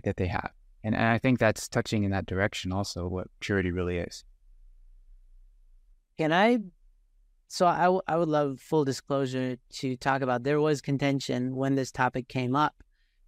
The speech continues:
Speaker 2: And I think it's worth discussing that one thing that, Sammy, you brought up in your blog that you wrote,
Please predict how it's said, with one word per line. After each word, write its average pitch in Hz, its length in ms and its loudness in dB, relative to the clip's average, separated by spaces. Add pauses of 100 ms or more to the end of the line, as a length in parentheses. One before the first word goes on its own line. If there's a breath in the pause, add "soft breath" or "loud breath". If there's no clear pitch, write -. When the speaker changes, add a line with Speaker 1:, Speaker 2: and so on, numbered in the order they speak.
(140)
Speaker 2:
And 131 560 0 (100)
I 143 80 0
think 156 220 2
it's 143 100 -2
worth 143 180 0
discussing 131 680 -2
that 120 340 -2 (680)
one 165 240 2
thing 160 180 2
that, 143 220 2
Sammy, 147 720 -2
you 135 180 0
brought 131 260 2
up 127 160 0 (160)
in 131 320 -2
your 120 680 -2
blog 139 580 4 (580)
that 131 180 0
you 131 140 0
wrote, 139 380 4